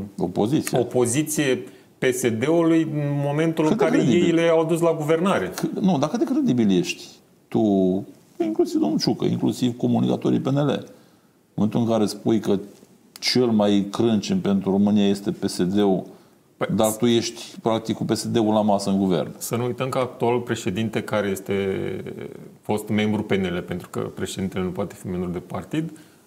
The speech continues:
Speaker 2: uh, spunea că nu va aduce niciodată P S D-ul la guvernare și cu toate astea
Speaker 1: De-au dat patru premieri.
Speaker 2: Uh, i-au, uh, i-au adus. Uh,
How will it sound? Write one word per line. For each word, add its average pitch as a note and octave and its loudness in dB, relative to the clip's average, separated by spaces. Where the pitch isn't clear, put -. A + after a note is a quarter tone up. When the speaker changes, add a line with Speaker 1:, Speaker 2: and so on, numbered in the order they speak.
Speaker 2:
uh, B2+ -8
spunea D3+ -2
că - -6
nu E3 2
va D#3 2
aduce D#3 0
niciodată E3 0
P - -6
S - -4
D-ul G#2+ 2
la G#2+ 0
guvernare G2+ -2
și F#2 -8
cu - -6
toate D3+ -4
astea B2 0
Speaker 1:
De-au A2 4
dat B2 2
patru A#2+ 0
premieri. B2 0
Speaker 2:
Uh, C#3 -2
i-au, D3 -4
uh, C3+ -2
i-au C#3 2
adus. D3 -2
Uh, B2+ 0